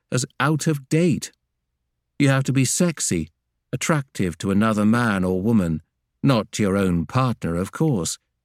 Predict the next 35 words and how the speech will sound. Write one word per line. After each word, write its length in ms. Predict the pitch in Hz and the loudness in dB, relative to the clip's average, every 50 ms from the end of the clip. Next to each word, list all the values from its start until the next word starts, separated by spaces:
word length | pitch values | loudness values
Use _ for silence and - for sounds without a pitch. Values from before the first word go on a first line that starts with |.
| _ _ _ _ - | _ _ _ _ -8
but 80 | - - | -4 0
to 180 | 135 135 147 | 2 2 2
others. 440 | 160 170 160 123 87 71 - - - _ _ _ _ _ _ _ _ _ _ _ _ _ _ _ _ _ _ | 2 2 0 0 -2 -4 -4 -8 -10 _ _ _ _ _ _ _ _ _ _ _ _ _ _ _ _ _ _
Unless 480 | - 123 120 127 139 135 120 101 - - | 0 2 4 4 4 2 0 -2 -2 -2
you 140 | 107 101 98 | 0 0 0
are 100 | 95 90 | 0 0
that, 400 | 87 107 127 120 95 87 - - | 0 0 0 0 0 -2 -4 -2
you 120 | 104 101 | -2 0
are 80 | 104 104 | 2 2
not 300 | 117 123 120 113 - - | 2 2 2 0 -4 -6
considered 480 | - 113 92 - - 123 110 101 92 | -6 -4 -4 -2 -2 -2 -2 -2 -2
suitable 680 | - - - - 175 160 - 147 110 90 82 80 80 - _ | -4 -4 -2 -2 -2 0 -2 -2 -2 -2 -4 -4 -6 -8 _
for 100 | _ - | _ -6
this 260 | 98 95 92 - - | -4 -4 -4 -4 -2
modern 460 | - 92 101 104 104 87 92 87 87 87 | 0 2 2 2 2 2 0 0 0 0
world. 540 | 90 95 95 90 85 82 82 82 82 - _ _ _ _ _ _ _ _ _ _ _ _ _ _ _ _ _ _ _ _ _ - | 0 0 0 -2 -2 -2 -4 -6 -8 -10 _ _ _ _ _ _ _ _ _ _ _ _ _ _ _ _ _ _ _ _ _ -2
This 160 | 185 180 - | -2 0 2
idea 540 | 233 220 214 190 143 127 160 160 139 110 101 | 4 4 4 4 4 4 4 4 4 4 4
of 140 | 101 98 107 | 2 2 0
a 60 | 107 | 0
sort 300 | - - 139 131 123 - | 0 0 0 0 0 0
of 140 | 120 110 - - | -2 -4 -4 -4
official 540 | - 117 - - 165 147 - - 120 104 101 | -6 -4 -2 0 -2 -2 0 0 0 0 0
attractiveness 800 | 95 - - 165 156 143 - - 107 90 85 87 87 87 - - - _ _ _ _ _ _ _ | -2 -2 -2 -4 -4 -4 -4 -4 -4 -4 -2 -2 -2 -2 -4 -6 -10 _ _ _ _ _ _ _
is 140 | - 143 131 | 0 2 4
also 420 | 180 214 226 - - 190 170 151 | 4 4 2 2 2 2 2 2
very 340 | 123 135 127 127 131 131 131 | 2 2 2 4 4 4 4
new 520 | 139 139 147 160 151 120 98 87 85 82 - _ _ _ - | 4 6 6 6 4 4 4 2 0 -2 -6 _ _ _ -2
and 80 | 113 117 | 0 0
has 140 | 110 - | 0 0
come 320 | - - 143 135 120 110 110 | 0 0 2 2 4 4 4
yet 220 | 110 110 101 92 | 4 2 2 0
again 460 | 104 - - 147 147 135 104 90 87 | -2 -2 0 2 2 2 2 0 0
from 200 | 80 - 98 95 | -2 -2 -2 0
those 300 | 90 95 92 87 90 - | 0 0 0 0 -2 -4